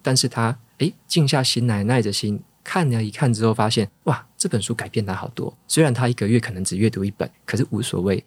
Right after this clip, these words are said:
他已经有了这个心态，叫做说，尽管我的生活环境、周围的人、我的资源是不是可能受限，但是我知道的是，永远有一个大海，叫做有一个书海，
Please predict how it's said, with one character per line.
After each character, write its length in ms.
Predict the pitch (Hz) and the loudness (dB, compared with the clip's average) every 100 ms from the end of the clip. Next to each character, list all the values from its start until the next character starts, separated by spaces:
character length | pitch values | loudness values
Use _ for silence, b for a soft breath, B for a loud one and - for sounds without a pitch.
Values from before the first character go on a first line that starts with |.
| _ | _
他 160 | - 185 | -6 -4
已 80 | - | -4
经 220 | 101 127 | 0 2
有 180 | 123 98 | 2 2
了 100 | 95 | 0
这 160 | - 127 | 0 -2
个 120 | 104 | -2
心 240 | - 104 | -2 -2
态， 180 | 104 110 | -2 -2
叫 160 | 95 107 | 0 -2
做 160 | 104 | -2
说， 260 | 98 104 101 - _ _ - | -2 -2 -2 -6 _ _ -2
尽 180 | 120 139 | 2 4
管 220 | 143 101 | 4 2
我 100 | 95 - | -2 -4
的 200 | - 82 _ _ | -4 -4 _ _
生 340 | - - 113 113 | 0 2 2 0
活 240 | 98 95 | -4 -6
环 360 | 95 98 95 95 | -4 -4 -2 0
境、 280 | 123 101 - _ _ _ | 2 0 -2 _ _ _
周 220 | - 117 | 0 2
围 160 | 117 95 | 4 2
的 120 | 98 | 0
人、 300 | 90 92 92 117 | -2 -4 -6 -8
我 160 | - 98 | -6 -4
的 80 | |
资 260 | 104 - 113 | -4 -2 0
源 280 | 110 101 117 | 0 0 -2
是 200 | - - | -2 -2
不 100 | 113 | 0
是 200 | 98 110 | -2 -4
可 180 | - 101 | -4 -6
能 120 | 95 | -2
受 220 | - 113 | 0 0
限， 240 | 98 107 95 _ - | 0 -2 -2 _ -4
但 160 | 147 | -2
是 120 | 131 | 0
我 120 | 131 98 | 0 0
知 140 | - | -4
道 180 | 95 101 | -2 -2
的 80 | 92 | -2
是， 240 | - - _ _ - | -4 -6 _ _ -4
永 180 | 104 131 | 0 2
远 180 | 147 | 2
有 140 | 98 85 | 2 -2
一 100 | 107 - | -8 0
个 200 | 113 - _ _ _ - | 0 0 _ _ _ -6
大 220 | 120 98 | -2 -2
海， 160 | - - | -6 -10
叫 100 | 98 | -8
做 160 | 98 | -6
有 140 | 92 107 | -4 -4
一 20 | |
个 100 | 92 | -2
书 300 | - - 117 | -2 0 0
海， 220 | - | 0